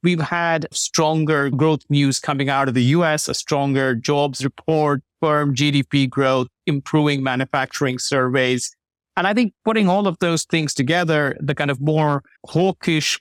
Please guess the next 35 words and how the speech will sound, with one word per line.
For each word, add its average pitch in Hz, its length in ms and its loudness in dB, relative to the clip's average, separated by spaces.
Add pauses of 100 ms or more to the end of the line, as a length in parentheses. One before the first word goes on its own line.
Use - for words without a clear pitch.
policy 151 840 0
impulse 131 760 -2
as 143 200 -2
Federal 131 320 0
Committee 135 320 0
members 127 380 0
have 120 160 -4
pulled 151 320 2
the 131 80 0
market 123 540 0
back 147 280 -2
a 151 60 0
bit. 120 400 -2 (500)
And 180 280 0
I 165 100 2
think 170 240 -2
that 147 180 0
stronger 156 640 -2
growth 143 480 -2
data 135 460 -2
has 131 240 -6
meant 135 480 -4
that 131 260 0 (460)
five-year 143 340 2
rates 131 340 -2
are 139 80 0
up 127 140 -2
something 131 320 -8
like 123 180 -2
forty 139 260 0
basis 127 420 -2
points 127 440 -2
year 131 200 0
to 127 120 -2
date. 135 440 0